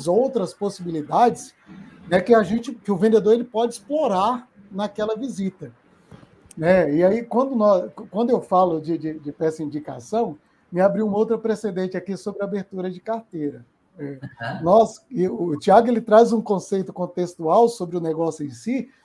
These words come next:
Speaker 1: e eu sei que tem grande parte de, de quem tá conosco aí são os nossos clientes, e eu vou trazendo uma visão de tecnologia, né, do,
Speaker 2: Uhum.
Speaker 1: do, do que, que a gente tem de recurso dentro da nossa solução,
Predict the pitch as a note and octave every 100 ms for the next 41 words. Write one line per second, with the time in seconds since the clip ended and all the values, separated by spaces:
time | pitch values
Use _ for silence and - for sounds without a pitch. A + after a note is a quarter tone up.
0 | _ _ _ - F#3+ G3+ - A#3+ - -
1 | G3 D#3+ C#3 C#3+ C#3 _ B2 G#3 A3+ -
2 | F3+ G3+ G3+ E3 D#3+ D3+ C#3+ D3 D3+ E3
3 | D#3+ D#3 D3+ D3 - D#3 D#3 F3+ E3+ E3
4 | D#3+ D3+ - D3 G3 A#3 - _ _ -
5 | F3 F#3 A3+ A#3+ F#3+ A#3+ B3+ C4 A#3+ A#3+
6 | A#3+ - C#4 D4 D#4+ D#4+ F#3 A3 C#3 A#2
7 | _ _ _ _ D3 F#3 - G3+ G#3 F3
8 | E3+ F3+ B3+ C#4+ A3+ C4+ A3 B3 A#3+ A3
9 | A3 A3 A#3 B3 G#3 A3 A#3 A3+ A3+ A3
10 | G#3+ - A3 G#3+ - F#3 A3+